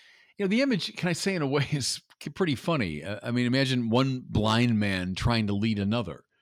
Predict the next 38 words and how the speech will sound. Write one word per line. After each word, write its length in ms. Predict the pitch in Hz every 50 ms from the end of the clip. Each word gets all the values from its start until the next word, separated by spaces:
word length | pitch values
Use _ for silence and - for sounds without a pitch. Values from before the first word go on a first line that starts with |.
| _ _ _ - - _ _ _ - -
Uh, 360 | 107 101 101 98 92 90 90 90 -
it's 200 | - 135 113 -
silly, 720 | - - - - - - 180 165 113 78 73 - 85 - 71
isn't 200 | 101 92 80 76
it? 80 | 64 64 _ _ _ _ _ _ _ _ _ _ _ _ _ _ _ _ _ _ -
And 220 | 156 156 156 147 139
the 80 | 143
pit 520 | 127 - - - - 254 254 175 - - -
the 80 | 127
Lord's 320 | 127 127 135 139 139 131 -
talking 260 | - 147 143 127 135
about 220 | 131 120 107 95
here, 200 | 95 104 104 107
the 100 | 107 107
scholars 460 | 101 - - 123 117 113 113 107 95
tell 240 | - - 110 104 98
us, 200 | 98 92 - -
is 180 | 107 95 - - _ _ - - _ -
probably 280 | - - 214 226 247 220
an 60 | 185
abandoned 680 | 147 117 104 131 127 131 139 143 131 127 110 101 104 - -
well. 560 | 139 113 101 107 131 156 160 131 90 78 82
And, 100 | 90 104
and 100 | 113 127
there 80 | 127 131
were 80 | 131 120
plenty 360 | - - - 165 190 190 170
of 80 | 139
those. 240 | 110 98 82 85 -
People 200 | - 143 139 131
were 120 | 123 110 104
looking 360 | 101 117 135 - - 131 113
for 160 | - - 104
water 440 | 95 92 98 107 110 113 110 107 101
all 100 | 92 90
the 80 | 92
time, 380 | 90 - - 143 143 120 104 98
and 100 | 95